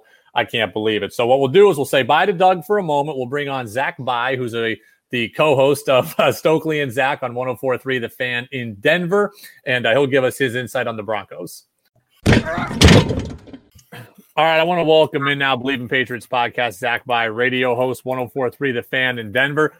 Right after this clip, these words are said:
Back in the day, we used to work together, so it's been pretty cool to, to reconnect here. Um, Zach, first off, man,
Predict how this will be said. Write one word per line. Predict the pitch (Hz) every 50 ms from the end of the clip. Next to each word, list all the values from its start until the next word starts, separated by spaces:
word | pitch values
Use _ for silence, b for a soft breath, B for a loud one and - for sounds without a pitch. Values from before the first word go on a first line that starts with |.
| b _
Back | - 175 202 214 240
in | 254 240
the | 226
day, | 202 165 202 240 254 208
we | 139 143
used | 143 160 175 - -
to | 190 165
work | 160 190 185 -
together, | - 202 170 131 110 95 92 90 -
so | - - 131 123
it's | 123 107
been | 120 135 131
pretty | - - 147 135 123
cool | - 143 143 139 123 b b b b b b -
to, | - 160 147 135 123
to | - 143
reconnect | 135 127 135 143 127 - 143 131 135 139 127 120 - - -
here. | 147 156 143 127 b b b b b
Um, | - 147 147 143 143 139 135 135 135 _ _ -
Zach, | 139 120 170 208 214 - -
first | - 226 247 226 - 240
off, | 226 220 208 -
man, | 214 208 202 190